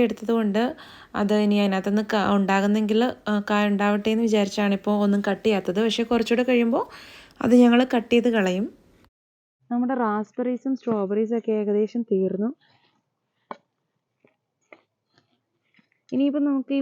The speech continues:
Speaker 2: വിന്ററിൻ്റെ സമയത്ത് നടാൻ പറ്റിയ കുറച്ച് ചെടികളൊക്കെ ഉണ്ട്. ആ, സ്നോ പീസ് എന്ന് പറഞ്ഞിട്ട് നമുക്ക് തോരനൊക്കെ വെക്കാൻ പറ്റിയ, ആ,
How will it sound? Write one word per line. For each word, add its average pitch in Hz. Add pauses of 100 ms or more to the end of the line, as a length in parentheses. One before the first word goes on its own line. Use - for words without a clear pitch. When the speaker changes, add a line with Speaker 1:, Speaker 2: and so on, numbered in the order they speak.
Speaker 2:
വിന്ററിൻ്റെ 247
സമയത്ത് 254
നടാൻ 226
പറ്റിയ 240
കുറച്ച് 233
ചെടികളൊക്കെ 214
ഉണ്ട്. 185 (880)
ആ, - (280)
സ്നോ 240 (240)
പീസ് 247
എന്ന് 262
പറഞ്ഞിട്ട് 226 (380)
നമുക്ക് 220 (100)
തോരനൊക്കെ 214
വെക്കാൻ 208
പറ്റിയ, 202 (760)
ആ, -